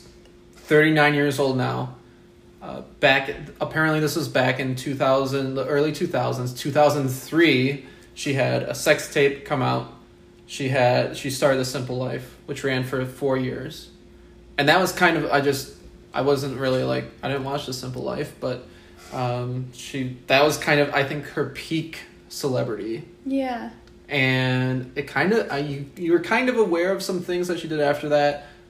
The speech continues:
Speaker 1: Her singing career, her D J ing career. But basically, as far as I'm concerned, she essentially has disappeared for the last, uh, thirteen years and has just recently kind of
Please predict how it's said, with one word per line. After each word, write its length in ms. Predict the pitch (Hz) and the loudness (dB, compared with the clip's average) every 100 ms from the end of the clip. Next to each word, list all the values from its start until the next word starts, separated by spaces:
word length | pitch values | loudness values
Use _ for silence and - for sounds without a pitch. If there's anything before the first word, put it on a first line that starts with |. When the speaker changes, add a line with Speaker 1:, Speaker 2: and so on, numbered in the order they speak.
| - | -4
Speaker 1:
Her 680 | 135 135 135 131 131 123 120 - | 2 4 4 4 4 0 -4 -10
singing 600 | - - 143 147 160 165 | -8 -4 0 2 2 0
career, 680 | - 160 160 160 160 160 160 - - | -2 0 2 2 0 -2 -6 -16 -8
her 240 | - 135 131 | 0 2 2
D 300 | 131 143 147 | 0 -2 0
J 340 | 139 147 147 | 2 4 2
ing 120 | 147 | 0
career. 760 | 127 147 143 143 143 143 143 - - - - - - | -2 -2 2 4 4 2 -2 -6 -18 -20 -20 -20 -2
But 380 | 147 135 131 - | 2 2 0 4
basically, 840 | 147 147 143 131 135 131 131 - | 4 4 2 0 2 2 2 0
as 100 | 160 | 4
far 200 | 262 214 | 6 6
as 100 | 143 | 6
I'm 160 | 151 147 | 2 2
concerned, 440 | 127 - 131 127 | -4 -4 -4 -4
she 160 | 147 135 | -2 -2
essentially 400 | 131 139 147 135 | 0 -2 0 0
has 120 | 131 | 0
disappeared 600 | 139 135 131 139 131 127 | -2 -2 -4 0 0 0
for 80 | 139 | -2
the 80 | 131 | 0
last, 500 | 127 131 131 - - - - - - - | 0 0 -2 -6 -14 -20 -20 -20 -16 -6
uh, 460 | 131 123 127 131 | -4 -2 -2 -4
thirteen 760 | 127 - 147 147 - 147 135 131 | -6 -2 2 2 0 -4 -2 0
years 600 | 127 117 123 120 - - - - - | 2 0 -4 -8 -12 -18 -20 -20 -6
and 180 | 147 127 | -2 -2
has 220 | 123 120 | -2 -4
just 320 | - 180 165 135 | 2 2 2 2
recently 520 | 147 160 147 135 131 | 4 6 4 -2 -2
kind 220 | 143 131 | -2 -2
of 120 | 127 | -2